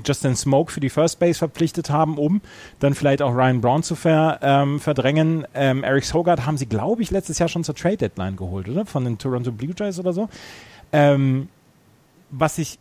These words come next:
auch mag, ist das Bullpen mit Peralta, mit Josh Hader, natürlich Josh Hader. Allerdings hat der Nazi-Tweets abgesetzt, von daher ist auch ein Blödmann.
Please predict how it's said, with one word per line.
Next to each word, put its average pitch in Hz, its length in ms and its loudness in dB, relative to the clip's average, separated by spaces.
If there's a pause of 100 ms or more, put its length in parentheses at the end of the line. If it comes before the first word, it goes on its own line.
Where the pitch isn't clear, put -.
auch 175 240 0
mag, 180 320 2
ist - 200 -6
das 135 100 0
Bullpen 202 560 0 (280)
mit 139 360 -4
Peralta, 165 580 4
mit 139 240 -2
Josh 135 160 2
Hader, 165 220 4
natürlich 143 640 2
Josh 123 160 -4
Hader. 135 260 4 (460)
Allerdings 131 360 -2
hat 139 120 -4
der 123 80 0
Nazi-Tweets 127 560 -2
abgesetzt, 120 440 -4
von 120 140 -6
daher 120 240 0
ist 110 100 -6
auch - 220 -6
ein 110 80 -10
Blödmann. 113 500 -2